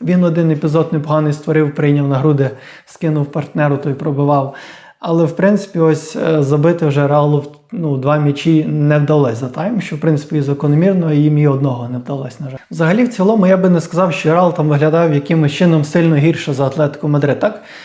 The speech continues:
Е, по моментах, в принципі, Атлетико трішки більше створив, але Реал більше якби контролював гру, вони нагнітали, вони створювали.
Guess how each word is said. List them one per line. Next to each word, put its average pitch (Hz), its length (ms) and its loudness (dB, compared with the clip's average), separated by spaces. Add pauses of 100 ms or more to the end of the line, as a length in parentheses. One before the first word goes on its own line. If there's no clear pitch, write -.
(240)
Е, 160 180 -8
по 175 100 2
моментах, 175 460 2
в - 60 -14
принципі, 156 380 0
Атлетико 151 420 0
трішки 143 380 -2
більше 208 320 0
створив, 180 360 0
але 185 220 4
Реал 170 240 2 (120)
більше 170 300 0
якби 147 260 0
контролював 151 600 0
гру, 202 340 0 (340)
вони 156 260 2
нагнітали, 143 580 0
вони 160 240 2
створювали. 170 600 2